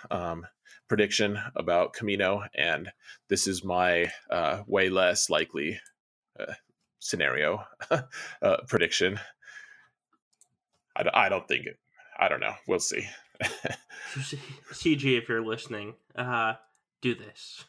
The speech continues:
Speaker 2: <laughs>
Speaker 1: Yeah.
Speaker 2: In fact, make it for Thanksgiving, so it's sooner.
Speaker 1: Uh, anyways, I think we've probably discussed Skywalker about as much as we need to. Um, uh, let's talk about our results. Solo, how did you do this week? I know you already said you're two and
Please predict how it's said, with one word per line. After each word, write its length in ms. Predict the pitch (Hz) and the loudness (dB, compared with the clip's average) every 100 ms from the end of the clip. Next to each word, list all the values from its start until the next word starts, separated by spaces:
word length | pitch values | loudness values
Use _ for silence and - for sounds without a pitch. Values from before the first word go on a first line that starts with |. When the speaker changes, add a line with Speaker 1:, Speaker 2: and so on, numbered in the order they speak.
| _ | _
Speaker 2:
<laughs> 80 | 147 - - _ - | -14 -14 -18 _ 2
Speaker 1:
Yeah. 240 | 156 - | 2 2
Speaker 2:
In 60 | - | -2
fact, 260 | 180 160 | -2 0
make 160 | 165 165 | 0 0
it 100 | 156 | -2
for 120 | 151 | 0
Thanksgiving, 640 | 143 143 135 139 117 110 | 2 2 0 -2 -2 -6
so 200 | - 110 | -4 -4
it's 160 | 107 - | -4 -4
sooner. 320 | 117 107 107 _ _ _ _ - | -6 -6 -10 _ _ _ _ -2
Speaker 1:
Uh, 300 | 85 87 - | 0 2 4
anyways, 720 | 107 156 95 85 87 - - - - | 4 4 4 2 2 -2 -6 -6 0
I 60 | 110 | 2
think 220 | 117 110 | 4 2
we've 140 | 104 | 2
probably 400 | - 113 107 107 | 2 2 4 0
discussed 520 | 107 - 101 104 - | 0 0 2 2 -2
Skywalker 760 | 107 - - 101 101 87 92 110 | -8 -10 0 2 6 4 2 0
about 300 | 101 82 92 | 2 4 4
as 160 | 92 - | 2 -4
much 440 | 98 98 - - - | 0 0 0 -6 0
as 600 | 92 95 95 95 95 - - | 4 6 6 2 0 -6 -10
we 200 | 110 107 | -2 -2
need 260 | 101 101 101 | 0 -4 -2
to. 320 | 110 104 131 127 - - | 2 2 2 -4 -12 -12
Um, 400 | 87 85 82 82 - _ _ _ - - _ _ _ _ _ | -8 -6 -6 -10 -16 _ _ _ -20 -20 _ _ _ _ _
uh, 160 | 82 87 | 0 2
let's 260 | 107 110 | 2 0
talk 260 | - - - | 0 0 2
about 220 | - 123 | 2 4
our 60 | 127 | 4
results. 560 | 107 95 85 113 - - | 2 2 0 0 -2 -2
Solo, 280 | 82 104 | 2 2
how 180 | 110 117 | 4 4
did 280 | 127 113 - | 2 0 -2
you 220 | 98 113 | 0 2
do 160 | 98 69 | 2 -2
this 240 | 67 - | -4 -4
week? 260 | 69 73 117 | -4 -4 -4
I 40 | |
know 100 | 104 | -2
you 140 | 104 101 | 2 2
already 180 | 98 | 0
said 240 | 87 95 90 | 0 0 0
you're 100 | 90 | -2
two 300 | - 95 90 | -2 0 0
and 120 | 90 | 0